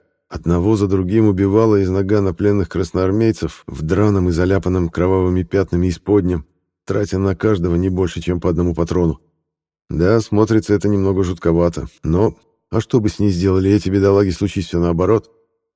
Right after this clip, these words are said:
Полагаю, так легко, как они, София не отделалась бы. Это только в кино красные задушевными беседами пытаются объяснить пленным офицерам, отчего те неправы в своих убеждениях.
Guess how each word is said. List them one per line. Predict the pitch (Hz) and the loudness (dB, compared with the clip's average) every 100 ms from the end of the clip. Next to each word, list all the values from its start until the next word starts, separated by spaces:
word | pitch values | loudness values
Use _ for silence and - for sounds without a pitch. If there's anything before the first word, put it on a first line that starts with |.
| _ _ _ _ _ | _ _ _ _ _
Полагаю, | 85 107 104 107 110 | 0 2 4 4 4
так | 120 107 | 0 0
легко, | 117 - 117 | -2 0 0
как | 110 107 | 2 2
они, | 117 107 | 2 2
София | 117 113 101 101 | 0 -2 0 0
не | 107 | 2
отделалась | 117 98 90 85 85 92 | 0 0 0 2 2 0
бы. | 80 71 _ _ _ _ _ _ _ _ | -4 -6 _ _ _ _ _ _ _ _
Это | 101 104 110 | -6 -6 -4
только | 117 - 107 | -4 -2 -6
в | |
кино | - 117 117 107 82 | -2 0 2 2 0
красные | 87 95 87 82 | -2 -2 -2 -2
задушевными | 82 85 87 87 92 87 85 | 0 -2 -2 -2 0 0 0
беседами | 82 - 95 92 82 | -2 -2 -4 -2 -4
пытаются | 82 87 87 85 | -4 -2 -2 0
объяснить | 82 87 82 104 - | -2 -2 -2 -4 -4
пленным | 92 95 92 90 | -2 0 0 -2
офицерам, | 85 90 104 101 92 | -4 -6 -2 0 -2
отчего | 90 - 101 101 | -4 -6 -2 -2
те | 90 | -2
неправы | 95 87 87 104 85 | -2 -2 0 0 0
в | |
своих | - 87 78 | -2 -2 -2
убеждениях. | 85 85 92 95 82 - | -2 0 2 2 0 -4